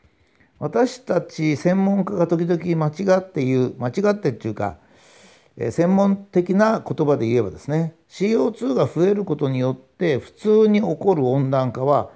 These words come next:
特に温暖化って言ってないんですよね。温暖化しないと言ったりするわけですよ。つうのは、それは、その、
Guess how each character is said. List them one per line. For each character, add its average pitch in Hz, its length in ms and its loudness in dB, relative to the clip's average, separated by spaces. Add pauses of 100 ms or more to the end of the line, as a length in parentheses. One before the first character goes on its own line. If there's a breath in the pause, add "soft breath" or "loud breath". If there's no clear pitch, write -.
(280 loud breath)
特 208 160 0
に 160 80 -2
温 165 180 0
暖 202 160 2
化 202 100 0
っ - 40 2
て 190 80 -12
言 147 80 0
っ - 20 -4
て 214 140 0
な 226 120 4
い 190 60 0
ん 143 40 -2
で 110 60 -6
す - 120 -14
よ 113 80 -8
ね。 143 280 -8 (460 soft breath)
温 202 200 0
暖 214 120 2
化 196 100 0
し 202 220 -2
な 240 160 4
い 240 60 4
と - 60 -4
言 180 100 -2
っ - 20 -10
た 135 100 2
り 117 80 2
す 113 100 -4
る 110 60 2
わ 110 80 2
け 98 100 -4
で 90 60 -10
す - 80 -20
よ。 98 100 -12
つ - 80 -10
う 208 40 -4
の 180 80 2
は、 147 60 0
そ 156 80 0
れ 165 80 0
は、 165 160 0 (840 soft breath)
そ 160 120 -2
の、 151 340 -4